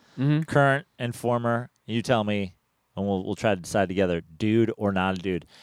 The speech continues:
Speaker 2: How about the two guys we just talked about in the booth? Uh, Paul O'Neill, dude.
Speaker 1: Dude, uh, clearly.
Speaker 2: Yeah?
Speaker 1: Yeah.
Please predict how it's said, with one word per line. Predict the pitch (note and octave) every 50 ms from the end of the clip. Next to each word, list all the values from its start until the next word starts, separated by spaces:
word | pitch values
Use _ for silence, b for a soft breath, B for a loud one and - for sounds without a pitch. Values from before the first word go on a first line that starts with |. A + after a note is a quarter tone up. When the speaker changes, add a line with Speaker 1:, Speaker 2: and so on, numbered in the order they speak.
| b b b
Speaker 2:
How | b C3+ C#3+
about | D3 D#3 C3+
the | A#2
two | - _ - - D#3+ D#3+ D#3+
guys | C#3 D#3 C#3 B2+ A#2 A2+ A2 G#2+ G#2 G#2 G2 - - - _ _ _ _ _ _ _ _ _ _ _ _
we | - G#2+
just | G2+ G#2 -
talked | A2 G2+ F#2+ G2
about | G#2+ G#2 G2+ F#2+ F#2 -
in | - G#2+ G2+
the | G2+
booth? | F2+ D#2+ A2 G#2+ G2 E2 - - - - _ _ _ _ _
Uh, | - F#2 F2+ F2 F2 F2 - _ _
Paul | - C3 C3+ C3 C3
O'Neill, | B2 A#2+ A2 F2+ D2 C#2+ - _ _
dude. | - G2 G2+ B2 A#2+ A2 G2 F2+ D#2+ -
Speaker 1:
Dude, | - A#2
uh, | A2 G#2 -
clearly. | - - A2+ F#2+ E2 C#2 C2 - _ _ _
Speaker 2:
Yeah? | G2+ A2+ A#2 D3 D#3+ C#3
Speaker 1:
Yeah. | A#2+ G#2 F2 A#1+